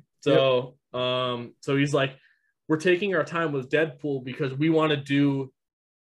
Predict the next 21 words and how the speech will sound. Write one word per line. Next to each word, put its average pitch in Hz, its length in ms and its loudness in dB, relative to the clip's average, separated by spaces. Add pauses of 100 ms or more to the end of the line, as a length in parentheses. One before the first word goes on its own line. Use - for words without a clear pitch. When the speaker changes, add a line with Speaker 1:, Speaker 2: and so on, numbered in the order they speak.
Speaker 1:
the 135 180 -4
justice 147 460 -4
we've 131 140 -8
done 135 180 -4
with 123 160 -6
these 120 300 -10 (240)
third 139 240 -2
parts 139 260 -4
of 127 100 -8
these 123 140 -6
other 127 180 -2
movies, 170 540 -2
and 135 100 -6
we 147 60 0
wanna 147 200 0
do 139 100 -2
the 127 80 -6
same 143 360 -4
thing 135 240 -8
with 113 160 -8
Deadpool." 95 500 -10